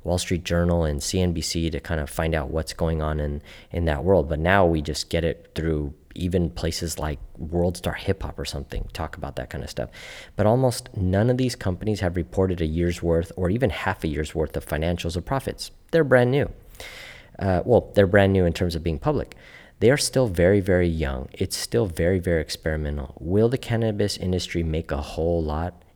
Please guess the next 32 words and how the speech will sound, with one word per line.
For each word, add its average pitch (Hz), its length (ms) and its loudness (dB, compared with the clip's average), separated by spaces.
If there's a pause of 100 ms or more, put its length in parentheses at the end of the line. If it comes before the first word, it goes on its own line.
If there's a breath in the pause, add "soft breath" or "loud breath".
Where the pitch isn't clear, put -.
Absolutely. 95 1080 0 (280 soft breath)
They 92 140 2
will 98 180 2
definitely 90 440 0
catch - 360 -6
up. - 160 -6 (540 loud breath)
Some 113 320 2
won't 107 280 0
survive, 80 440 -2
of - 140 -8
course. 62 280 -6
That's 87 280 -2
natural, 69 380 -4
but - 200 -4
there 85 140 2
is 82 140 -4
definitely 85 420 -2
money 80 380 0
to - 160 -6
be 78 160 -4
made, 71 480 -8
a 87 80 -2
lot 78 360 0
of 71 120 -8
money. - 400 -12
These 95 240 -2
are 92 160 -4
exciting 90 520 0
times, 87 380 -2
but - 600 -2
as 90 180 0
investors, 87 600 -2